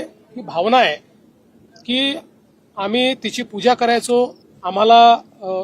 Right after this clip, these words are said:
त्या ठिकाणी नांदणी मठामध्ये किंवा त्या परिसरामध्येच त्यांचं अस्तित्व हवं आहे. तर निश्चितपणे मी, मला आज, अ, त्या ठिकाणी आमचे काही आमदार, खासदार माझ्याशी त्यांनी चर्चा केली.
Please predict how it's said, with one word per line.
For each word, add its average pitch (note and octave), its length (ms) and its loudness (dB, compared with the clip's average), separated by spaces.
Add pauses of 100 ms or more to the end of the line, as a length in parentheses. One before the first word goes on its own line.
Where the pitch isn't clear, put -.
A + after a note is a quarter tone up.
(140)
त्या G3+ 80 -6
ठिकाणी A3 600 -2
नांदणी F#3+ 340 -4
मठामध्ये G#3 460 -4
किंवा A3 320 -2 (400)
त्या C4 80 -2
परिसरामध्येच A3 840 -2 (440)
त्यांचं G3 260 -6
अस्तित्व A#3 440 -4
हवं G#3+ 280 2
आहे. G3 240 0 (840)
तर A#3 140 0
निश्चितपणे C#4 680 2
मी, A#3+ 460 -2
मला G#3 300 4
आज, A3 180 2
अ, G3 960 -4
त्या G#3 80 -2
ठिकाणी A3 500 2 (340)
आमचे G3 280 -8
काही G#3 200 -4
आमदार, F#3+ 380 -2
खासदार F#3 300 -6
माझ्याशी F#3 360 -8
त्यांनी F#3+ 220 -6
चर्चा F#3+ 360 -4
केली. A3 260 -2